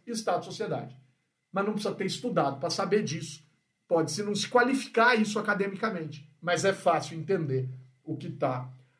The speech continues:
acontecendo aqui. Vitão, esta semana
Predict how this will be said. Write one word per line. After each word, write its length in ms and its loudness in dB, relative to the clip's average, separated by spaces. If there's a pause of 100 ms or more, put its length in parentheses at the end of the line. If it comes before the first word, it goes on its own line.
acontecendo 720 -2
aqui. 240 -10 (320)
Vitão, 640 8 (2500)
esta 340 6
semana 760 4